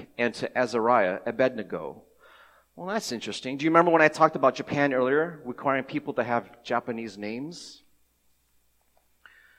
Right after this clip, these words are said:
Here, Babylon chooses specific people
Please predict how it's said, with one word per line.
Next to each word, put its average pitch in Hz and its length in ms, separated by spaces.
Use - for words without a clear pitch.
Here, 165 260
Babylon 135 520
chooses 131 420
specific - 640
people 120 600